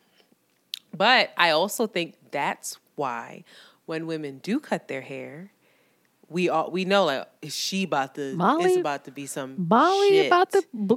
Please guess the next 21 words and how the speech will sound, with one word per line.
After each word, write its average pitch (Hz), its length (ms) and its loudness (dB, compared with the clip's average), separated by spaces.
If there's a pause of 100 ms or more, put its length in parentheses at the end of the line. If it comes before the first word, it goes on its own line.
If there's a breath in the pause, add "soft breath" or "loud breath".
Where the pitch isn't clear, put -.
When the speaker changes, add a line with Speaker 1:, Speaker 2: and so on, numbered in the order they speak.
(120)
Speaker 2:
Molly 370 320 0
about 294 240 4
to 269 60 2
go 254 260 6
through 254 180 4
some 240 180 4
Speaker 1:
Yeah, 202 180 6
Speaker 2:
growth, 311 280 6
Speaker 1:
she's 320 300 4
Speaker 2:
baby. 349 140 4
Speaker 1:
about 143 220 2
to 165 100 -6
change. 170 880 -6
She's 175 500 -14
about 156 300 -4
to 147 120 -10
sh-, - 420 -8
there's 165 240 -2
serious 180 540 -6
shift - 380 -4
happening - 600 -10